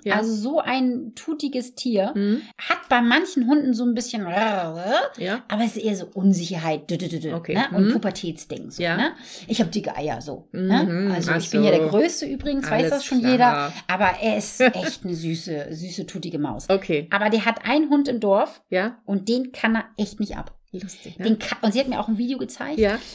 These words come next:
Speaker 2: Ähm, wir werden, glaub ich, sie hat mir gesagt, die ist auch im Club und
Speaker 1: Ja.
Speaker 2: sie wollte eigentlich ein Video machen und das einschicken für
Speaker 1: Ah.
Speaker 2: die nächste Q and A jetzt am
Speaker 1: Oh,
Speaker 2: Donnerstag.
Speaker 1: spannend.
Speaker 2: Ja, sp-, richtig spannend. Ähm, ich hab das Video schon gesehen und
Speaker 1: Ja.
Speaker 2: es geht gar nicht. Der, der hängt voll in der Leine,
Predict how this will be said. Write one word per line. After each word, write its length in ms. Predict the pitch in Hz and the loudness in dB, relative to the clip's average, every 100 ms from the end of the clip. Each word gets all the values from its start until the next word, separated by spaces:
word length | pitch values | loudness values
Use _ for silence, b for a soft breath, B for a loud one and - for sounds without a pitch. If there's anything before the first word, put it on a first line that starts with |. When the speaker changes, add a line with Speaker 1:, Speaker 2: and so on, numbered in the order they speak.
| B | B
Speaker 2:
Ähm, 140 | 226 | 2
wir 100 | 233 | 4
werden, 180 | 233 349 | 6 4
glaub 200 | 277 277 | 4 2
ich, 120 | 269 - B 202 | 0 -8 B -8
sie 120 | 220 | -6
hat 160 | 269 | -4
mir 140 | 262 247 | -4 -2
gesagt, 360 | 233 247 - 214 | -2 -4 -6 -8
die 60 | 240 | -6
ist 100 | - | -4
auch 120 | 214 | -4
im 80 | 196 | -4
Club 320 | - 508 - | -2 -2 -2
und 140 | - | 2
Speaker 1:
Ja. 160 | 214 220 | 2 2
Speaker 2:
sie 180 | 220 208 | -2 -2
wollte 300 | 226 269 - | 0 0 -2
eigentlich 320 | 233 254 269 | -4 -4 -2
ein 200 | 240 214 | -2 0
Video 300 | 233 262 269 | -2 -2 0
machen 300 | 240 233 240 | -2 -2 -6
und 140 | 226 220 | -6 -4
das 140 | 214 | -4
einschicken 480 | - 175 160 - 165 | -4 -4 -4 -6 -6
für 100 | 220 | 0
Speaker 1:
Ah. 80 | 214 | 2
Speaker 2:
die 60 | |
nächste 240 | 208 214 214 | 2 0 -4
Q 400 | - - - 220 | -8 -14 -4 -2
and 100 | 202 | -2
A 80 | 180 | 0
jetzt 220 | 214 262 | 0 0
am 80 | 311 | 0
Speaker 1:
Oh, 60 | |
Speaker 2:
Donnerstag. 400 | 302 269 - - | 0 0 -2 0
Speaker 1:
spannend. 420 | 247 220 233 233 196 | 0 2 0 0 0
Speaker 2:
Ja, 180 | 233 190 | 0 -2
sp-, 160 | - 196 | -4 -4
richtig 300 | 277 277 - | -4 -4 -6
spannend. 360 | - 165 302 - B B B B | -4 -4 -4 -6 B B B B
Ähm, 200 | 208 220 | 2 2
ich 80 | 220 | 0
hab 100 | 285 | -2
das 140 | 277 | -2
Video 160 | 262 240 | -2 -2
schon 120 | 240 | -2
gesehen 300 | 214 226 226 | 0 0 -2
und 140 | 208 | 0
Speaker 1:
Ja. 60 | 185 | -2
Speaker 2:
es 100 | 190 - B B | -2 -6 B B
geht 320 | - 170 214 - | -8 -2 -2 -2
gar 160 | 160 | -4
nicht. 220 | 147 151 | -4 -2
Der, 160 | 208 196 - - _ | 0 0 -2 -20 _
der 220 | 185 220 202 | 2 4 4
hängt 300 | 233 285 277 | 4 2 2
voll 360 | - - 302 339 | -4 2 4 6
in 120 | 339 | 4
der 100 | 294 | 4
Leine, 480 | 262 220 196 196 233 | 2 0 -2 -2 -4